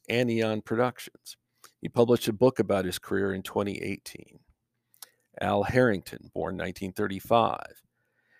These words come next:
Harrington was cast as a member of the original Hawaii Five-O series during the show's fifth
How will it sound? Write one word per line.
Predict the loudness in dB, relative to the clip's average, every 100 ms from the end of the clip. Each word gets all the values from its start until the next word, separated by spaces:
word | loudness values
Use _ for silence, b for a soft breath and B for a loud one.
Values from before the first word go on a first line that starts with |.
| _
Harrington | 4 4 6 4
was | 6 6
cast | 6 6 4 0 0
as | -2
a | 0
member | -2 0 -2
of | -2
the | -4
original | -2 -2 -2
Hawaii | 0 2 4 2
Five-O | 0 0 2 2 0
series | -2 -4 -4 -4
during | -4 -4
the | -6
show's | -4 -2 -2 -6
fifth | -2 -2